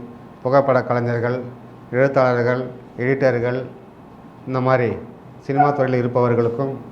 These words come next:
கலைத்துறையில் இருப்ப-, ரொம்ப அருமையாக இந்த ஆண்டு அமைகிறது. ஒரு இடம் வாங்க முடியலன்னு அவசரப்பட்டீங்களா?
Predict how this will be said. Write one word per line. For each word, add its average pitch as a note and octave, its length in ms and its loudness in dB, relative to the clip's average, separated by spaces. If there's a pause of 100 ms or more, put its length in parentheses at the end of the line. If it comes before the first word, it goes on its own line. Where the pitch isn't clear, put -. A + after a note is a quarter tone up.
(260)
கலைத்துறையில் C3 440 0
இருப்ப-, A#2+ 220 -2
ரொம்ப E3 140 4 (340)
அருமையாக D3 540 2
இந்த B2 160 -2
ஆண்டு B2+ 220 0
அமைகிறது. A#2 500 -2 (240)
ஒரு C3 240 4
இடம் D#3 180 8
வாங்க D3+ 180 4
முடியலன்னு D3 440 4
அவசரப்பட்டீங்களா? C3+ 680 0